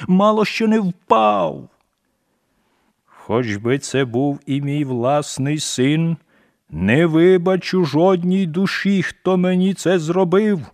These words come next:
Поплатиться він за це смертю», пообіцяв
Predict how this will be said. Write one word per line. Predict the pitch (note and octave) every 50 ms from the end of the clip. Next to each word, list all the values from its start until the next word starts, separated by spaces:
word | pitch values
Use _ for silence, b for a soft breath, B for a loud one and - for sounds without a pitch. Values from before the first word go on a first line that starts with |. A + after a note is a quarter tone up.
| b b b b b b b b -
Поплатиться | - E3 - - C3 B2 D3 F#3+ G3 F#3+ G#3 G3+ F#3+ - - F#3 F#3
він | F#3 F#3+ G3 G3 D3
за | B2 D3 F3+
це | - - F#3 G3 F#3+
смертю», | - - - - A#2 C#3 F#3+ A#3 A#3 A3 G3+ F3 - - F3+ E3 C#3+ A2+ F#2+ D#2+ - _ _ _ _ _ _ _ _ _ _ _ _ _
пообіцяв | - E2+ F2+ E2+ D#2 - F2+ - - - G#2+ C3+ D3+ D3+ D3+